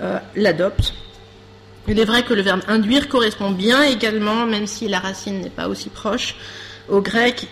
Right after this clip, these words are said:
kaime eis eneikes emas eis, euh, peris-,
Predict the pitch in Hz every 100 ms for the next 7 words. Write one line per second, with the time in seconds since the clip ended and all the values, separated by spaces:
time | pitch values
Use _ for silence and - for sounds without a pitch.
0 | - 220 233 220 226 240 233 202 208 208
1 | 208 202 190 196 208 220 - - 190 185
2 | 170 190 - - 180 - 190 - 180 190
3 | 180 - 185 190